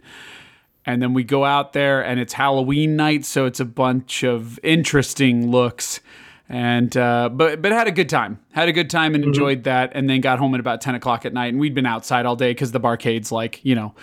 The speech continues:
Speaker 1: shutters and outside. It's like an old school arcade, honestly. Like, it really
Speaker 2: Mm.
Speaker 1: feels like one because they just open the shutters, right? There's no air conditioning or anything. It's hot as balls. Um,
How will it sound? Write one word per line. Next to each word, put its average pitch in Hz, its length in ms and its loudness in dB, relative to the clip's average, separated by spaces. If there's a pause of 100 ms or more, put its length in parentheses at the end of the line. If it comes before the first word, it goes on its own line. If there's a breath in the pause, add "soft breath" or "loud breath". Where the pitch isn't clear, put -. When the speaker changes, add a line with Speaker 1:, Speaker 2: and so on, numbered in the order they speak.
(200 loud breath)
Speaker 1:
shutters 147 580 2
and 139 80 2
outside. 135 380 2
It's 190 140 -2
like 294 160 2
an 277 60 2
old 285 140 0
school 247 220 2
arcade, 175 440 2
honestly. 123 600 -2 (280 loud breath)
Like, 165 120 4
it 180 60 2
really 202 240 2
Speaker 2:
Mm. 156 120 0
Speaker 1:
feels 185 240 2
like 160 160 2
one 156 220 2
because 143 560 0 (340 loud breath)
they 165 200 2
just 165 180 0
open 151 220 0
the 143 80 4
shutters, 147 480 2
right? 156 160 2
There's 147 160 0
no 147 100 4
air 135 140 4
conditioning 139 440 0
or 139 60 2
anything. 139 300 0
It's 123 100 -4
hot 131 160 0
as 120 80 -6
balls. 120 600 -4 (500 loud breath)
Um, 120 560 2